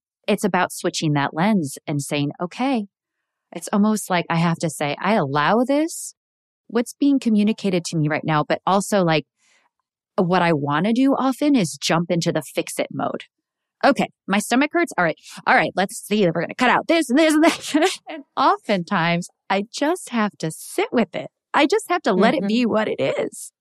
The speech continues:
Speaker 1: <laughs> and trust.
Speaker 2: Exactly. And, you know, Nikki, it's also that fix-it mode is part of our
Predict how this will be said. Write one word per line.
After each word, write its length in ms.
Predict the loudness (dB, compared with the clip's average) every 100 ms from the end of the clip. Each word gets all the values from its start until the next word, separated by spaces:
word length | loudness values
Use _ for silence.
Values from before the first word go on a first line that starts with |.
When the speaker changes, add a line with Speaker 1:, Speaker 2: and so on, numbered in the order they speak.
| _ -20
Speaker 1:
<laughs> 280 | _ -6 2
and 180 | 2
trust. 560 | 2 0 -2 -4 -14 -16 -20 -20 -20 _ _ 2
Speaker 2:
Exactly. 840 | 4 2 2 0 0 2 2 0 -2
And, 180 | -2 2
you 100 | 4
know, 220 | 4 4
Nikki, 380 | 2 2 2 0
it's 160 | 0
also 400 | 0 0 0 0 2
that 200 | -2 -2
fix-it 480 | -4 -4 -2 -4 -4
mode 440 | -2 2 2 2 0
is 320 | 0 2 0 -4
part 240 | -2 0 -2
of 140 | -2
our 300 | -2 -2